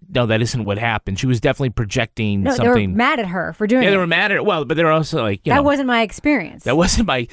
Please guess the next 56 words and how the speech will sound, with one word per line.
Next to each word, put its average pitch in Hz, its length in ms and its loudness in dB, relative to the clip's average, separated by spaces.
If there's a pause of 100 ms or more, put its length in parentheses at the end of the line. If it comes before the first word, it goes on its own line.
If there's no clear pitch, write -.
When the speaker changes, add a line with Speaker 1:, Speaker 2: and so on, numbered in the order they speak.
(100)
Speaker 1:
that's, 208 220 -2 (240)
yeah, 190 180 -2
that 160 140 0
isn't 233 160 2
Speaker 2:
Not 285 60 6
Speaker 1:
what 320 60 4
Speaker 2:
only 339 120 2
Speaker 1:
happened." 247 160 -2
Speaker 2:
wasn't 294 200 2
Speaker 1:
So 294 40 2
Speaker 2:
that 277 60 0
my 262 120 2
experience, 247 500 0
but 214 180 -4 (140)
she 262 360 2
shouldn't 247 420 0
have 208 200 0
done 226 240 2
that, 175 240 -4
and 190 100 -6
I'm 185 240 -2
angry 254 380 2
at 190 60 2
her 175 160 0
for 185 160 -6
doing 160 300 -8
it. 160 180 -6
Speaker 1:
Yeah. - 140 -4 (100)
Speaker 2:
Um, 170 520 2
and, 190 460 0 (540)
you 214 80 -6
know, 202 120 -4
I 240 200 0
don't 254 320 -2
think 240 420 -4
that 190 360 -2 (200)
wherever 208 460 0
Hamza 208 360 0
was 180 100 -4
coming 196 220 -6
from, 185 140 -4
wherever 175 180 -6
Brian 196 300 0
was 190 100 -6
coming 175 160 -6
from, 170 40 -6
makes 180 180 -8
a - 20 -10
difference. 190 320 -4
I 170 100 -4
think 180 220 -8
that 175 120 -10
Sue 254 200 -4
was 214 100 0
an 175 80 -4
asshole, 180 640 -4